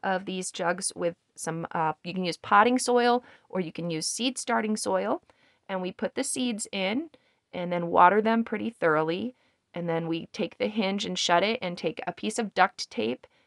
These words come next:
and just close the hinge. It really is that simple. And then this jug serves as a mini greenhouse of sorts.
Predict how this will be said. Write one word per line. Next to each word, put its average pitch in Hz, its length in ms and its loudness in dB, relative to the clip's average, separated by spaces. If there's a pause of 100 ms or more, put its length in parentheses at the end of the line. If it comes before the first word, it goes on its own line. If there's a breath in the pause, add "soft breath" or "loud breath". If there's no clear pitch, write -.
(160)
and 170 200 -2
just 165 300 -2
close 170 440 0
the - 120 -4
hinge. 294 400 -2
It 220 120 -2
really 202 360 -2
is 202 280 -6
that - 280 0
simple. 247 480 -2 (880)
And 185 120 -6
then 180 160 -2
this 196 260 -2
jug 175 440 0 (380 soft breath)
serves 175 500 0
as 165 240 -2
a 170 140 -6
mini 175 380 -4
greenhouse 180 880 -2
of 160 160 -8
sorts. - 560 -6